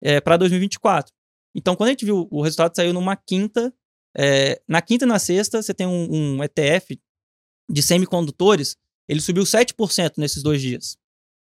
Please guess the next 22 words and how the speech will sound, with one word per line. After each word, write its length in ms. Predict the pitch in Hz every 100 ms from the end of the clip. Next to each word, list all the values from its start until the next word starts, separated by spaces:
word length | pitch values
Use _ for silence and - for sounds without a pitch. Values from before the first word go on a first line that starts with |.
| _
Então, 400 | - 143 156 175
os 120 | 180 151
investidores 480 | 180 160 165 202 -
meio 160 | 180 180
que 80 |
voltaram 480 | 180 226 - 208 226
pra 100 | 277
essas 180 | 262 262
tec-, 260 | 220 208 _
essas 260 | 165 208 -
teses 280 | 180 185
de 120 | 185 220
tech 300 | 185 196 208
muito 220 | 214 226
rapidamente. 580 | 220 254 262 196 - - _ _ _ _ _ _
E 80 | 151
aí 100 | 156
a 60 | 175
gente 120 | 202
teve 160 | 202 190
agora, 460 | 175 165 151 143
né, 400 | - 139 143 139